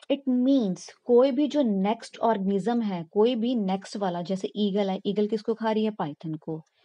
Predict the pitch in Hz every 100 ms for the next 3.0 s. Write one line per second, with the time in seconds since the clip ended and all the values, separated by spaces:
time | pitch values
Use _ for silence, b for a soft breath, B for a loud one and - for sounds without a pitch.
0 | B B B - 214 226 226 254 240 233
1 | 202 226 220 180 - 214 214 226 214 -
2 | 226 220 226 226 233 226 226 214 214